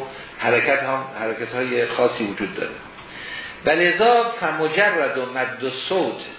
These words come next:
لا مع ترجیع المطرب او ولو مع ترجیع لا یوجب کونه لهوا.»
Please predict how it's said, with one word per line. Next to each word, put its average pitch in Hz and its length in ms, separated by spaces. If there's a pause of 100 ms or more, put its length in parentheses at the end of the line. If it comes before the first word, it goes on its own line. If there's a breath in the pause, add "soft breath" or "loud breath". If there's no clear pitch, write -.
(100)
لا 123 280
مع 120 240 (160)
ترجیع 117 420
المطرب 113 680 (800 loud breath)
او 156 300
ولو 123 240
مع 123 260 (160)
ترجیع 120 480 (140)
لا 135 180
یوجب 110 440 (120)
کونه 165 340
لهوا.» 123 540